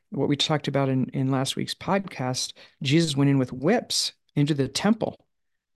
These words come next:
driving all of that out. And this is one of the things in your temple he wants to drive out today, all insecurity.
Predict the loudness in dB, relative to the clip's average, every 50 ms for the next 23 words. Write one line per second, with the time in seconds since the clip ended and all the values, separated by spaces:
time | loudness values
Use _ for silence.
0 | _ _ 0 2 4 4 6 6 4 2 4 4 4 4 6 4 4 2 0 0
1 | 0 0 0 0 0 -2 -2 -4 -6 -8 _ _ _ _ _ _ _ 4 4 4
2 | 4 4 2 0 0 2 4 4 6 6 4 2 2 2 2 2 2 2 0 -2
3 | -4 -2 0 2 2 2 2 0 0 -4 -6 -2 -2 -2 0 -2 -4 -2 -2 0
4 | 2 2 2 2 0 -2 -4 -4 -2 -2 -2 -2 0 0 0 0 -2 -4 -6 -8
5 | -8 -6 -8 -8 -6 -2 0 2 4 4 4 2 2 0 0 -2 -4 -4 -2 -2
6 | 0 0 0 -2 -6 -12 -20 -20